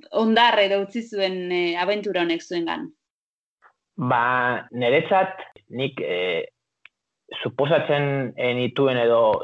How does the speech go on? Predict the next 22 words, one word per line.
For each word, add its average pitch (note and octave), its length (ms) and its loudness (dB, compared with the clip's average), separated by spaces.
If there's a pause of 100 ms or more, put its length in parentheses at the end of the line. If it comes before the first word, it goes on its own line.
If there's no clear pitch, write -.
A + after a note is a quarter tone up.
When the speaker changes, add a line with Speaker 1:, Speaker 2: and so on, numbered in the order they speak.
Speaker 2:
susmoa, C3+ 920 0
sus-, B2+ 360 -8 (220)
susmoa, C3 640 -2
e, A2+ 200 -8
nuen B2 480 -2 (460)
gauza B2+ 420 2
asko C3+ 340 0
baieztatu B2+ 540 0
nituen A#2+ 400 -2
Afri-, A2 380 0
Afrikari A2+ 480 -2
buruz, G#2+ 360 -2
eta G2+ 460 -2
horre-, A#2 340 -2
horre-, A#2 640 0
hori A#2+ 420 -2
niretzat A#2 480 -2
oso, A#2 520 -2
eh, A2+ 180 -4
polita B2 360 -2
izan A2+ 220 -2
zen, D3+ 220 0